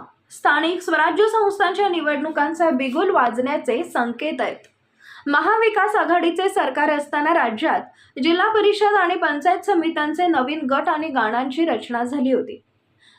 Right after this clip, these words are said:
नगर जिल्हा परिषदेच्या गटांमध्येही पंच्याहत्तर वरून पंच्याऐंशी पर्यंत आणि गणांमध्ये एकशे सत्याहत्तर पर्यंत वाढ करण्यात आली होती. लोकसभा निवडणुकीच्या रणधुमाळीत भाजपची पुरती दमछाक झाल्याचं दिसून आल्याने भाजपने सावध पावले उचलली आहेत.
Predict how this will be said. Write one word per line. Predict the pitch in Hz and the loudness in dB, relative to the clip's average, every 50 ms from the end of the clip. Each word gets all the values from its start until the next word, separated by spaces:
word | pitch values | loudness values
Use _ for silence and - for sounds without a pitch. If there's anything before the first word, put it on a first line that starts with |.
| _ - | _ -6
नगर | 277 294 311 302 392 427 427 | -4 -2 0 2 2 2 2
जिल्हा | 349 302 339 320 330 320 370 403 | 2 2 4 4 4 4 2 2
परिषदेच्या | 403 403 349 330 330 339 339 381 311 302 311 330 - 370 359 - | 2 2 2 4 2 2 2 0 0 -2 -4 0 2 2 2 2
गटांमध्येही | 294 277 254 269 277 311 359 381 349 320 262 269 294 320 339 392 | 2 0 0 2 0 0 0 0 0 0 0 0 -2 0 -2 -2
पंच्याहत्तर | 392 349 269 254 254 - 311 339 339 - 415 415 | 0 0 0 0 -2 0 0 -2 0 2 0 2
वरून | 403 330 277 254 285 339 | 2 2 0 0 -2 -2
पंच्याऐंशी | 339 320 269 247 254 262 320 320 339 349 359 - 415 | -2 0 -2 0 0 0 0 -2 -2 -2 0 -2 0
पर्यंत | 415 381 285 233 220 220 226 226 240 | 0 0 -2 0 -2 -4 -4 -2 -4
आणि | 240 - - - 269 302 339 | -4 -2 -2 -2 -2 -2 -2
गणांमध्ये | 277 254 269 254 254 277 311 359 359 320 247 202 220 330 - - - - - _ | -2 0 0 2 2 2 0 0 -2 -2 -2 -2 -4 -6 -8 -14 -20 -20 -10 _
एकशे | 277 269 269 - 415 427 | -4 -4 0 2 2 4
सत्याहत्तर | 427 415 381 403 - 330 349 330 - 415 415 | 4 2 0 2 0 0 0 2 2 0 2
पर्यंत | 415 403 381 339 302 320 302 359 | 2 2 0 0 -2 0 0 0
वाढ | 349 285 247 240 240 254 | 2 2 2 2 0 -2
करण्यात | 254 294 285 285 294 311 330 330 | -2 -2 -4 -2 -2 -4 -4 -4
आली | 269 214 196 - - | -4 -4 -4 -4 -4
होती. | 233 208 - - - - _ _ _ _ _ _ _ _ _ _ _ _ _ | -4 -6 -6 -8 -18 -20 _ _ _ _ _ _ _ _ _ _ _ _ _
लोकसभा | 254 262 269 262 262 - 359 - 339 370 381 | 0 0 0 0 0 -2 0 2 2 2 2
निवडणुकीच्या | 349 311 262 277 269 262 302 - - 320 311 320 349 339 | 0 0 0 -2 -2 -2 -4 -4 -6 -6 -4 0 2 2
रणधुमाळीत | 330 277 262 269 339 - 359 349 302 285 262 247 247 269 262 254 | 2 2 2 0 0 2 2 2 2 2 2 2 2 0 0 0
भाजपची | 254 320 294 254 302 294 294 - - 381 | 0 0 0 0 -2 -4 -6 -4 -4 -6
पुरती | 359 359 339 294 254 254 359 392 | -2 -2 -2 -2 -2 0 0 0
दमछाक | 302 302 269 262 262 262 - 370 403 | 2 2 0 -2 -2 -2 -2 -2 -2
झाल्याचं | 330 302 370 349 339 320 320 339 339 330 | 0 2 2 2 4 2 2 0 -2 -2
दिसून | 262 262 269 262 359 370 381 | -2 -6 -4 -4 -4 -2 0
आल्याने | 330 269 254 233 240 247 294 330 | 0 2 2 2 0 0 0 -4
भाजपने | 330 311 269 262 254 254 311 330 330 - 240 247 330 | -4 -4 -4 -4 -2 0 -2 -2 -2 -4 -6 -6 -6
सावध | 330 - - 330 285 294 302 415 415 415 - | -6 -2 0 0 2 2 0 0 -2 0 2
पावले | - 359 349 320 330 | 2 2 4 4 2
उचलली | 330 320 262 - - 285 269 262 254 214 | 2 0 -2 -4 -6 -4 -2 0 0 0
आहेत. | - 254 - | 0 -2 -6